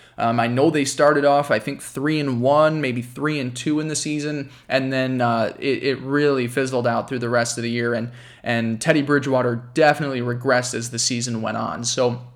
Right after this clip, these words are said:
you know, if you had any doubt that, you know, it, "Oh, maybe they'll keep Teddy into twenty twenty-one and he'll be their starter again,"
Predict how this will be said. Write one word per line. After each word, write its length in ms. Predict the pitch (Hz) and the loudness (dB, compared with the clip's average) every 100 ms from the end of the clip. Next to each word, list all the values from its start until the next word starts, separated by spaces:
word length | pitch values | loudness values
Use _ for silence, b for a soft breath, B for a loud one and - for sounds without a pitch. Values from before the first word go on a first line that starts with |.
| _ _ _ _ _ _ | _ _ _ _ _ _
you 120 | 151 | -2
know, 100 | 165 | 0
if 160 | 170 175 | -2 0
you 120 | 170 | 2
had 180 | 165 147 | 4 4
any 200 | 165 156 | 2 0
doubt 500 | 123 123 156 - - b b b b b _ _ - | 0 0 0 -4 -14 b b b b b _ _ -14
that, 580 | 127 123 117 110 - _ - | -2 2 2 -2 -10 _ -8
you 140 | 147 | -4
know, 380 | 120 113 120 - | 0 -2 -2 -8
it, 260 | - 143 117 | -6 -4 0
"Oh, 180 | 165 202 | 4 4
maybe 240 | 196 196 | 4 2
they'll 140 | 190 180 | 2 0
keep 260 | 185 180 | 0 -4
Teddy 360 | 185 175 175 160 | 0 2 2 0
into 340 | 156 151 147 | -2 0 0
twenty 300 | 139 - 160 | 0 -2 -2
twenty-one 460 | 147 156 151 143 151 | -2 -2 -2 0 0
and 120 | 135 | -2
he'll 120 | 147 | -2
be 160 | 143 147 | -2 0
their 160 | 143 139 | 0 0
starter 420 | - 135 143 147 | 2 2 4 2
again," 420 | 139 139 143 143 | 0 -2 -2 -4